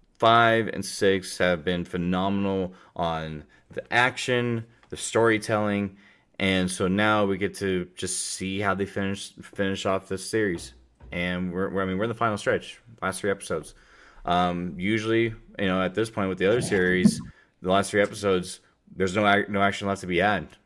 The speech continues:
You know, we're, we're at, you know, it's all just, like, it's all, it's all driving on the storytelling with the last three episodes on Band of Brothers in the Pacific. This series, we have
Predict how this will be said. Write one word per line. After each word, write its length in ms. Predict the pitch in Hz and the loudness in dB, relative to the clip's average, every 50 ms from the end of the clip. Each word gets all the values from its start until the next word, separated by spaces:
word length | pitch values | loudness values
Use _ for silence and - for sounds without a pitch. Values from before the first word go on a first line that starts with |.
| _ _ _ _ _ | _ _ _ _ _
You 100 | - 90 | -6 -4
know, 140 | 90 90 90 | -4 -2 -2
we're, 240 | 87 90 92 92 92 | -2 -2 -2 -2 -4
we're 240 | 90 - 90 98 98 | -4 -2 0 2 2
at, 180 | 95 92 92 - - - | 2 0 -4 -10 -12 -8
you 100 | - 92 | -6 -4
know, 160 | 87 90 90 | -2 -2 -2
it's 320 | 80 85 87 - - - - - - - - - - | -2 -2 -4 -4 -8 -12 -14 -18 -20 -20 -20 -8 -2
all 300 | - 104 107 110 110 101 | 2 4 4 4 4 2
just, 280 | 90 101 95 90 - - | 0 -2 -4 -4 -2 0
like, 300 | 101 92 90 87 - - - - - - - - - - - - | 2 2 2 0 -4 -10 -16 -18 -18 -18 -20 -20 -20 -20 -14 -4
it's 220 | - - 92 - | -4 -2 -2 -2
all, 400 | - - 110 - - 98 90 - - | 0 2 4 4 4 2 -2 -4 -2
it's 220 | - 101 104 95 120 | 0 0 2 2 4
all 240 | 110 110 110 107 | 4 4 4 4
driving 440 | 101 90 95 98 98 101 101 98 101 | 2 0 0 2 4 4 4 2 0
on 60 | 95 | -2
the 60 | 92 90 | -2 -4
storytelling 680 | - - 98 98 92 90 101 92 87 85 85 80 - - _ - | -2 0 0 0 0 0 -2 -2 -2 -2 -4 -6 -10 -14 _ -8
with 160 | - 98 90 - | -6 -6 -4 0
the 60 | 95 | 0
last 180 | 92 92 92 | 0 0 0
three 80 | - 98 | 0 -2
episodes 300 | 87 82 - 101 87 87 | -4 -2 -4 -4 -2 -2
on 80 | 92 90 | 0 0
Band 140 | 92 90 | 0 0
of 40 | 87 | 0
Brothers 220 | 90 90 87 - - | 0 0 -2 -2 -6
in 80 | 85 | -10
the 40 | 78 | -10
Pacific. 560 | - - - 104 95 92 90 82 - - _ _ _ _ _ _ _ _ _ _ _ - | -8 -4 -4 -4 -2 -2 -4 -4 -4 -8 _ _ _ _ _ _ _ _ _ _ _ -2
This 480 | 76 107 127 127 - - - - - _ _ _ _ _ _ _ - - - - | 2 2 2 2 2 -2 -8 -10 -14 _ _ _ _ _ _ _ -20 -20 -18 -12
series, 480 | - - 92 90 90 92 92 92 - - | -4 -2 0 0 0 0 -2 -6 -8 -8
we 260 | 92 110 110 104 - - - | -6 -6 -6 -6 -8 -12 -10
have 460 | - - 123 131 127 101 87 82 | 0 4 4 6 6 4 2 0